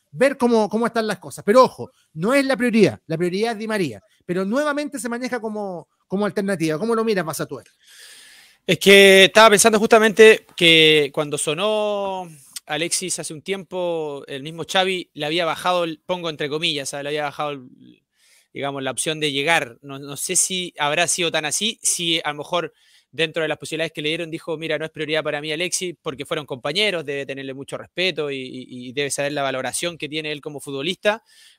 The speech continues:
Speaker 2: pero no sé qué estará buscando, si juventud, si un jugador de proyección, también tiene que ver el, el, la, la, eh, el objetivo del club vinculado con lo que quiere el entrenador. O sea, por capacidad,
Speaker 1: Y la
Speaker 2: evidentemente,
Speaker 1: economía,
Speaker 2: nadie la
Speaker 1: porque
Speaker 2: puede
Speaker 1: acuérdate que no hay
Speaker 2: discutir.
Speaker 1: mucha plata ahí.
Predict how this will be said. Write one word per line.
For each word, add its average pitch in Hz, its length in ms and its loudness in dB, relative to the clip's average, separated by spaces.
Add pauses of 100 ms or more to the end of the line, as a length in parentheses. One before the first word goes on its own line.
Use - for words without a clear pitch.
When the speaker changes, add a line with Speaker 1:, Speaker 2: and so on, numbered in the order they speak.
(120)
Speaker 2:
pero 147 220 -2
no 143 100 -8
sé 185 160 -2
qué 156 80 -8
estará 160 260 0
buscando, 170 580 0
si - 120 -14
juventud, 170 680 -6
si 175 80 -10
un 147 40 -12
jugador 151 200 -6
de 147 80 -4
proyección, 160 580 -4
también 160 340 -8
tiene 170 200 -8
que 170 100 -4
ver 151 80 -14 (380)
el, 131 200 -8
el, 127 320 -10
la, 127 200 -10
la, 123 420 -8 (600)
eh, 131 220 -6
el 165 140 4
objetivo 190 380 0
del 156 140 0
club 226 300 -4 (100)
vinculado 170 580 -6
con 185 100 -8
lo 165 60 -6
que 156 100 -6
quiere 170 140 -6
el 165 40 -10
entrenador. 156 540 -6
O - 40 -18
sea, 139 200 -6
por 135 220 -18 (100)
capacidad, 156 500 -4
Speaker 1:
Y 240 80 6
la 233 100 8
Speaker 2:
evidentemente, 202 320 4
Speaker 1:
economía, 196 140 2
Speaker 2:
nadie 185 180 2
la 165 100 0
Speaker 1:
porque 170 80 -2
Speaker 2:
puede 170 100 2
Speaker 1:
acuérdate 208 220 -2
que - 20 -2
no 175 60 -2
hay 233 140 0
Speaker 2:
discutir. - 20 -6
Speaker 1:
mucha 262 200 0
plata 277 220 -2
ahí. 156 200 -4